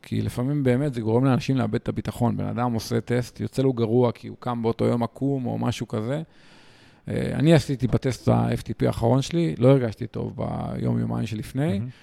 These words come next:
Speaker 1: אבל אתה יודע, קבענו עיתוי ועשיתי את הטסט, ויצא לי גרוע. עכשיו אני מצד אחד, אתה יודע, אומר, "בסדר,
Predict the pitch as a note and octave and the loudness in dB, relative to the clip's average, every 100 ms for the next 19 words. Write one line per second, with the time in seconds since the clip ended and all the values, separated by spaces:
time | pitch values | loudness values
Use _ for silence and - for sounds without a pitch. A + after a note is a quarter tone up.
0 | - - C3+ C#3+ D#3+ E3+ D3 A#2 C3+ C#3+ | -20 -14 -8 -6 -4 -4 -2 6 8 8
1 | B2 - F#3+ G3+ B2+ A#2 C3+ A#2 A2+ - | 6 2 0 2 0 -2 -2 -4 -8 -10
2 | G#2+ B2 E3+ - - _ - - - - | -6 -4 -4 -8 -20 _ -20 -20 -20 -6
3 | A2+ B2+ - G3 G3 E3 D#3 C#3 - _ | 4 4 6 4 6 6 6 4 -2 _
4 | _ _ _ _ - F3+ G3+ A3 A#3 A#3+ | _ _ _ _ -10 -4 0 2 2 4
5 | A#3+ A#3+ A#3+ A#3 G#3+ A#3+ A#3 - A#3 A#3 | 4 4 4 2 0 0 0 -2 0 0
6 | G#3+ G#3+ G#3+ A3+ A3 A#3 A#3+ A3+ - C4 | 2 0 2 0 2 2 0 -2 -4 -4